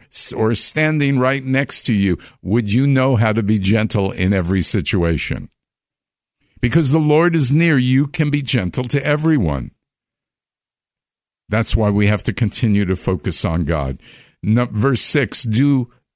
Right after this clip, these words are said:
not be anxious for anything, but in everything, by prayer and petition with thanksgiving, let your requests be made known to God." So n-, you pray to the Lord, spend time with him,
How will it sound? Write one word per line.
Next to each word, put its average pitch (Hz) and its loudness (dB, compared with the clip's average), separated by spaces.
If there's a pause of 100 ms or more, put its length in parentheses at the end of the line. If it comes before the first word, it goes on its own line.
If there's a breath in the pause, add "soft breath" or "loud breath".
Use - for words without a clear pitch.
(140)
not 135 0
be 147 2
anxious 120 0
for 120 0
anything, 131 2
but 117 0
in 123 2
everything, 139 0
by 117 0
prayer 180 0
and 113 -2
petition 135 0
with 131 0
thanksgiving, 120 0
let 123 0
your 113 0
requests - -4
be 98 -2
made 92 2
known 90 0
to 85 -2
God." 73 -4
So 85 -2 (340 loud breath)
n-, - -6 (140)
you 104 0
pray 160 2
to - -2
the 143 0
Lord, 143 0 (240)
spend 101 -2
time 131 0
with 127 0
him, 107 0